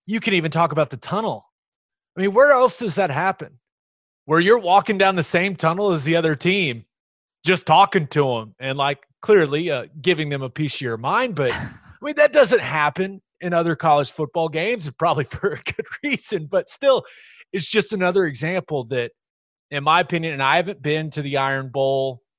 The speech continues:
Speaker 1: uh, I haven't been to Ohio State, Michigan, but i-, in my opinion, with what I've experienced throughout my career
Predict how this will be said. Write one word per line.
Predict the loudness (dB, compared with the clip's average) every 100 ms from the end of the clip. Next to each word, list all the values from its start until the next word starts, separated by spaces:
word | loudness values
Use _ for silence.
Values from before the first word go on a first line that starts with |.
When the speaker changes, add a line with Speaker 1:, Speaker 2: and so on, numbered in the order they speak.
| -20
Speaker 1:
uh, | -12 -6
I | -2
haven't | -2 -4 -6
been | -6 -6 -10
to | -12 -10 -8
Ohio | -8 -4 -4 -4
State, | -6 -10 -10
Michigan, | -12 -14 -14 -12 -10 -10 -12 -18 _ _ _ _ _ -6
but | -4 -4 -6
i-, | -12 -8
in | -4
my | 0 2
opinion, | 0 -2 -6 -6 -8
with | -10 -2
what | 2
I've | 4 2 -2
experienced | -10 -12 -8 -6 -4 -6 -8 -12 -20 _ _ _ _ _ _ _
throughout | -4 2 2 2
my | -4
career | -6 -10 -6 -4 -2 -2 -4